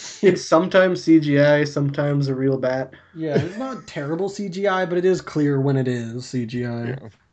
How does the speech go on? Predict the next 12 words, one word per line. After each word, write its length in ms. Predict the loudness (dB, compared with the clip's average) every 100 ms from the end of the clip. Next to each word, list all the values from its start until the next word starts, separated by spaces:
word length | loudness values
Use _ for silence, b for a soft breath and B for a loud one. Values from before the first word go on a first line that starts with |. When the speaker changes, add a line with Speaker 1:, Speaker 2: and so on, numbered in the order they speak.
| _
Speaker 1:
Um, 720 | 2 6 8 6 6 2 0 -6 _ _ _ _ _ _ -2
one 260 | 0 0
thing 340 | 2 4 4 4
that 180 | 2 -2
I 200 | 0 0
thought 400 | 4 4 4 0
was 300 | -2 -2 -6 _ -6
interesting 680 | -4 2 2 2 0 -2 0
is 300 | 0 2 2
the 80 | 4
girl 260 | 6 6
laughing. 640 | 6 4 2 -2 -8 -10 -18